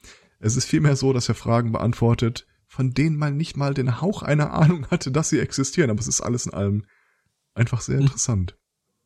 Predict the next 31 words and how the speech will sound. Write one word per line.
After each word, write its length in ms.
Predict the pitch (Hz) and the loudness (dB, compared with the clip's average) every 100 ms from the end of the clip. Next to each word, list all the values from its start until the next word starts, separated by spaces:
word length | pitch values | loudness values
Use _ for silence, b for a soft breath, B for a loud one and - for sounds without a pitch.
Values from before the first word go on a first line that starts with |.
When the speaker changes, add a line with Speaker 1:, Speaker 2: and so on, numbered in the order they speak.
| _ _ B B 185 | _ _ B B 2
Speaker 2:
Wobei 260 | 135 131 | 2 4
ich 120 | 190 - | 2 0
sagen 200 | 240 233 | 0 0
muss, 120 | - | 0
dass 120 | 180 | 2
so 100 | 196 | 0
für, 380 | - 165 156 - | 2 4 4 0
pf, 200 | - - | -6 -4
mein 280 | 139 120 147 | 0 0 0
Umfeld, 380 | 156 175 214 214 | 0 -2 -2 -4
also 200 | 170 160 | -4 -4
das 160 | 160 | -4
erste 260 | - 190 - | -6 -6 0
Mal 220 | 175 170 | 2 4
so 80 | 165 | 2
mit 160 | 151 147 | 0 0
der 100 | 151 | -6
ganzen, 540 | - 120 160 180 165 | -2 -2 0 -2 0
also 200 | 143 147 B B B _ _ _ - | 2 2 B B B _ _ _ -2
das 120 | 123 | 2
heißt 160 | 123 - | 4 4
nicht 140 | 127 | 2
mit 100 | 117 | 2
der 80 | 113 | 2
ganzen, 380 | 117 120 110 117 | 0 0 -2 -2
ähm, 380 | - 110 107 120 | -2 -2 -4 -6
ähm, 340 | 107 104 104 | -6 -6 -10
ähm, 280 | 123 113 113 - _ _ _ _ _ _ _ _ | -6 -6 -8 -14 _ _ _ _ _ _ _ _
Thematik, 580 | 117 107 123 - 175 - | 2 2 0 2 0 0
aber, 520 | - 135 117 131 127 | 0 0 0 -2 -2
ähm, 240 | 117 139 | -2 -6